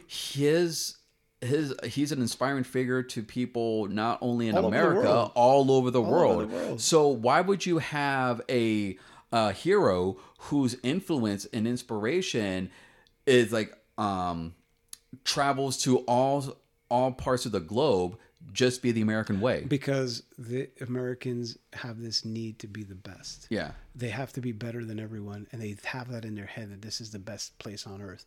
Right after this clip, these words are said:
Speaker 1: Mm-hmm.
Speaker 2: I, don't get me wrong, I love this country. I
Speaker 1: Mm-hmm.
Speaker 2: don't like a lot of people in it,
Speaker 1: Right.
Speaker 2: but I do love this country.
Speaker 1: Well, listen,
Speaker 2: And, well,
Speaker 1: yeah.
Speaker 2: but to go back to Superman real
Speaker 1: Yeah.
Speaker 2: quick, I remember when that happened,
Speaker 1: Uh-huh.
Speaker 2: and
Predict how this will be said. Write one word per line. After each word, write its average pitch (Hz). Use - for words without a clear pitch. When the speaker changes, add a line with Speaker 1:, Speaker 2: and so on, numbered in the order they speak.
Speaker 1:
Mm-hmm. 98
Speaker 2:
I, 214
don't 175
get 214
me 175
wrong, 139
I 151
love 139
this 139
country. 147
I 123
Speaker 1:
Mm-hmm. 110
Speaker 2:
don't 131
like 135
a 139
lot 131
of 113
people 117
in 156
it, 190
Speaker 1:
Right. 98
Speaker 2:
but 131
I 127
do 127
love 117
this 110
country. 135
Speaker 1:
Well, 190
listen, 180
Speaker 2:
And, 170
well, 160
Speaker 1:
yeah. 170
Speaker 2:
but 156
to 139
go 156
back 175
to 143
Superman 135
real 123
Speaker 1:
Yeah. 101
Speaker 2:
quick, 107
I 135
remember 175
when 156
that 143
happened, 135
Speaker 1:
Uh-huh. 95
Speaker 2:
and 131